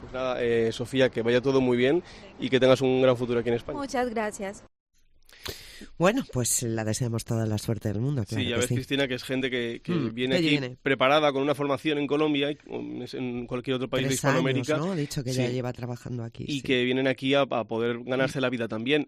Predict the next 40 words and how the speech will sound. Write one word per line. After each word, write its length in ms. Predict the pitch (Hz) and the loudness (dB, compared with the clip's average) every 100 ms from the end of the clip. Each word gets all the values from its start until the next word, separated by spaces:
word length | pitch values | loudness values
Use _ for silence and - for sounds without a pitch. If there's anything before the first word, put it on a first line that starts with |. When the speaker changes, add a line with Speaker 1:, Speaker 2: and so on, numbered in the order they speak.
| - | -4
Speaker 1:
Mientras 320 | 143 139 135 | -2 0 0
estaba 560 | 131 147 170 170 165 156 | 0 4 4 4 2 0
grabando 840 | 120 135 135 135 139 147 156 139 | -4 -6 -2 0 4 4 4 2
con, 480 | 139 135 135 131 131 | 0 0 0 -2 -4
con, 460 | 135 127 123 123 117 | -4 -4 -4 -6 -4
con 120 | 123 | -2
la 80 | 120 | 2
madre, 280 | 139 127 | 4 2
con 300 | 127 123 123 120 | 0 -2 -4 -6
Sofía, 380 | 127 147 139 139 - | -4 2 2 0 -6
Speaker 3:
Sí. 240 | - 156 - - | -6 -6 -6 -10
Speaker 1:
su 160 | - | -4
hija 120 | 147 160 | -2 2
estaba 240 | 160 160 | 6 6
en 60 | 165 | 6
la 100 | 147 | 6
ventanilla 420 | 143 135 143 147 | 6 4 4 4
de 100 | 139 | 4
correos, 400 | 139 139 131 - | 4 4 2 -2
¿no? 120 | 127 | -8
También 260 | 127 127 131 | -4 0 2
al 80 | 131 | 0
acabar, 400 | 123 123 127 - 127 | 0 0 0 -2 -12
pues, 160 | 123 120 | -8 -4
eh, 240 | 120 120 | -2 -2
he 60 | 127 | -2
podido 260 | 131 127 | 0 2
hablar 160 | 123 127 | 2 0
con 160 | 127 | -2
ella 120 | 127 127 | -2 -2
y 20 | |
me 100 | 123 | -2
contó 200 | 123 120 | -4 -4
también 220 | 117 117 | -4 -4
cómo, 460 | 120 117 113 110 117 | -2 -2 0 -2 -4
cómo 180 | 120 113 | -4 -4
ha 40 | |
sido 200 | 127 120 | -4 -6
ese 160 | 107 107 | -6 -10
proceso. 420 | 113 110 - | -12 -12 -12